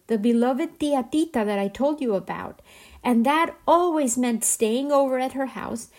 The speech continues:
and having grand adventures in La Finca. But going to San Pedro was a new proposal, and Nena, Maita, Pica, and Mama Inés were the chosen guests. "Vámonos, mamá.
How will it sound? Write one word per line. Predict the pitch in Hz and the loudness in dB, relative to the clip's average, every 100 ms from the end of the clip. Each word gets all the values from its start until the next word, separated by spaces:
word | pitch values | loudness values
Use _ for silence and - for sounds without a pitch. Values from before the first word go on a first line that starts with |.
| - | -16
and | - 233 | -2 0
having | 233 247 285 247 | 0 -2 -2 -2
grand | 254 294 302 | -2 0 0
adventures | 240 214 220 - 247 226 | -2 -2 -4 -4 -6 -4
in | 247 226 | -2 0
La | 233 | -2
Finca. | 233 330 330 320 - - _ _ _ - | -4 -4 -4 -6 -12 -16 _ _ _ -2
But | 254 220 | -2 2
going | 285 349 359 | 2 2 0
to | 311 | 0
San | 269 233 | 0 0
Pedro | 254 262 285 | 2 2 2
was | 254 214 | 2 0
a | 214 | -2
new | 208 247 | -2 -4
proposal, | - 208 214 185 196 - 196 _ _ _ - | -4 -4 -4 -6 -6 -10 -10 _ _ _ -4
and | 220 208 | 0 2
Nena, | 233 262 330 392 - | 0 0 0 -2 -4
Maita, | 220 190 202 269 196 190 - _ | -4 -2 -2 -4 -4 -6 -12 _
Pica, | 320 330 - 208 | -6 -4 -4 -2
and | 220 214 | -2 -2
Mama | 214 214 | -2 -2
Inés | 208 214 302 370 - _ _ | -2 -2 -2 -6 -12 _ _
were | 247 240 | 2 4
the | 214 | 2
chosen | 214 247 262 262 240 | 0 0 0 -4 -6
guests. | - 151 - - - - - _ _ - _ _ _ _ _ - - | -6 -10 -14 -12 -12 -12 -16 _ _ -20 _ _ _ _ _ -20 -4
"Vámonos, | 202 349 403 427 427 294 | 4 6 6 6 4 4
mamá. | 233 214 202 185 170 | 2 2 2 0 -6